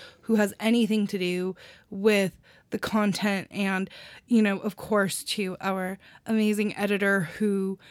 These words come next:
you know, really has to kind of put her best, best eyes <laughs> forward,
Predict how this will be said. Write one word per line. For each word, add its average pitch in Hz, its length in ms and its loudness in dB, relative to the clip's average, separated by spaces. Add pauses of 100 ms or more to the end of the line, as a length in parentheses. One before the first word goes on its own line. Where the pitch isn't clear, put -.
(220)
you 220 200 4
know, 180 380 -2 (360)
really 214 320 4
has - 540 0
to 208 320 -4
kind 190 240 -4
of 175 80 -8
put - 160 -4
her 196 100 -4
best, 185 400 -4 (320)
best 196 260 0
eyes 202 320 2
<laughs> - 20 -4
forward, 214 760 6